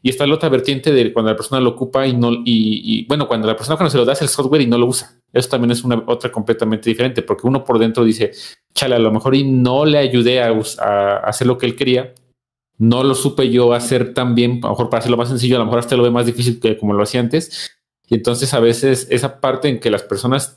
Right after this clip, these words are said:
vean el, vean lo que tú haces y te, y te digan prácticamente que, que, que les ayuda, pues es, es bastante satisfactorio, ¿no? Pero al contrario, cuando las personas lo ven y dicen que es más carga de trabajo que de la que antes tenían, pues te da una, un momento en el que tú que debes analizar exactamente si a lo mejor no lo hiciste bien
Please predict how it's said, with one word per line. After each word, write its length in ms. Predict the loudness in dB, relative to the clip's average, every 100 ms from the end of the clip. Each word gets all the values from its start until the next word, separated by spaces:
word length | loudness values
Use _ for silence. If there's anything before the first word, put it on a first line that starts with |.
| -6
vean 240 | 0 0
el, 120 | 0 -4 -10
vean 320 | -6 -2 0 0
lo 120 | -2
que 80 | -2
tú 140 | 0
haces 280 | 0 0 -2
y 40 | -2
te, 160 | -2 2
y 180 | 2 2
te 160 | 2
digan 300 | 2 2 0
prácticamente 600 | -4 -8 -4 -2 -2 -2
que, 460 | 2 4 4 2 -8 -14 -14 _ _ -2
que, 240 | 0 2
que 100 | 2
les 160 | 0 2
ayuda, 440 | 2 2 2 -2
pues 160 | -2 0
es, 200 | 0 2
es 120 | 0
bastante 360 | 0 -2 -2 -2
satisfactorio, 580 | -2 -4 -6 -2 0 2
¿no? 300 | 0 -4 _ 0
Pero 140 | 2
al 100 | 2
contrario, 380 | 0 0 0 2
cuando 160 | 0
las 100 | 0
personas 460 | -2 0 0 0 0
lo 100 | 2
ven 160 | 2 0
y 80 |
dicen 260 | 0 0 -2
que 100 | -2
es 80 | -2
más 120 | -2
carga 260 | -2 -2 0
de 60 |
trabajo 320 | 0 0 0
que 80 | 0
de 80 | 2
la 160 | 0 0
que 300 | 0 0 0
antes 300 | -2 -4 -4
tenían, 360 | 0 0 0 -6 -16 -14
pues 160 | -8 -2
te 80 | 0
da 80 | 2
una, 180 | 0
un 80 | 0
momento 300 | 2 0 0
en 60 | -2
el 40 |
que 60 | -4
tú 640 | 0 2 2 0 -4 -6
que 140 | -4 -6
debes 320 | 0 0 2
analizar 400 | 0 0 0 -2
exactamente 520 | -4 -4 0 0 -2
si 100 | -2
a 20 |
lo 60 | -2
mejor 200 | 0 0
no 120 | 2
lo 40 | 2
hiciste 280 | 0 0
bien 260 | 0 0 -4